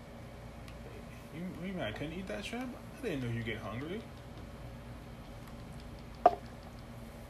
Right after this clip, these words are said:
Speaker 2: yeah. For those two adjacent stories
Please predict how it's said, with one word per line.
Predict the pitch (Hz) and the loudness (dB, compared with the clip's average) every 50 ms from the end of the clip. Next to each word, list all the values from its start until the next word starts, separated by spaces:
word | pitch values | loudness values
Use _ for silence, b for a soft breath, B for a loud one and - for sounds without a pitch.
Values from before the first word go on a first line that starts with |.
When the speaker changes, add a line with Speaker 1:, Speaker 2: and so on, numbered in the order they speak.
| - - - | -8 -6 -4
Speaker 2:
yeah. | 170 160 151 - - - - - - - - - - - - - - - - - - - - - - - - - - | -2 -2 -2 -2 -6 -6 -8 -8 -8 -8 -10 -10 -10 -10 -10 -10 -10 -8 -8 -8 -8 -8 -8 -8 -10 -8 -8 -4 0
For | 190 180 | 0 4
those | 180 170 160 156 - - | 6 6 6 6 4 2
two | - - 175 147 - - | 4 4 4 4 4 4
adjacent | 160 160 156 - 156 147 147 - 147 - - | 4 4 6 4 2 2 2 0 -2 0 0
stories | - - - 147 135 - - - - 78 - - - | 0 2 2 2 2 2 2 0 0 0 0 -2 -6